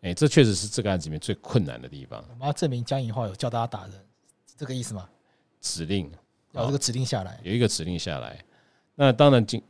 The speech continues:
Speaker 1: 我认为江宜桦不会粗鲁到，或者是警-，警察指挥链上面的其他长官不会粗鲁到像第三世界的某些国家哈，的警察长官哈，直接下令打。我相信他们不会这样子啦哈。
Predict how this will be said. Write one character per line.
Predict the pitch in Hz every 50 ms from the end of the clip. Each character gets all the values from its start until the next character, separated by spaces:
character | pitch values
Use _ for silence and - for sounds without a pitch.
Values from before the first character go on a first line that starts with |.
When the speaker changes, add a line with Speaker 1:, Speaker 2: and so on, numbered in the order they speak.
| _ _
Speaker 1:
我 | - 117 101 101
认 | 123 139 127
为 | 113 104
江 | 113 117 117 110
宜 | 104 101
桦 | 95 110 104 95
不 | 80 85 82 92
会 | 98 98 95 92 87 82 80 78 78
粗 | - - - - 117 120 117
鲁 | 101 85 71 71
到， | 78 87 85 82 78 78 - _ _ _ _ _ _ _ _ _ _ _ _ -
或 | 139 127
者 | 101 82
是 | 87 107
警-， | 101 - - - _ _ _ _
警 | - - 98 87
察 | 80 95 95 92
指 | - -
挥 | 80 98 104
链 | 104 110 104 95 90
上 | - 98 90
面 | 87 85 80
的 | 76 104
其 | - - 87
他 | 85
长 | 80 - 73 69
官 | 73 80 78
不 | - - 90
会 | 90
粗 | - - 98 87
鲁 | 78 67 -
到 | - 80 78 76 78 - _ _ _ _ _ _ _
像 | - - 110 101 92
第 | 131 120 98
三 | - 104 98
世 | 98 - 107 92
界 | 80 87 87 85 78
的 | - 73 71 67 69 67 67 69 67 67 - -
某 | 82 76 73
些 | - - 98
国 | 92 - - 76 76 80
家 | - - 82 80 78
哈， | 73 67 64 - - - - -
的 | - 98 98 98
警 | - - - 92 82 80
察 | - 95 92
长 | 95 90 78 78
官 | 76 87 90 92 90
哈， | 85 85 73 67
直 | - -
接 | 98 101
下 | - 117 104
令 | 95 87 - -
打。 | - - 170 113 113 101 90 90 - _ _ _ _ _ _ _ _ _ - 127 101 90 _ _ _ _ _ _ _ _ _ -
我 | 104
相 | 110 147
信 | 147 143
他 | 143
们 | 131
不 | 110 113
会 | 113
这 | 107 113
样 | 104 92 82
子 | 76
啦 | 67 64 58
哈。 | - 69 64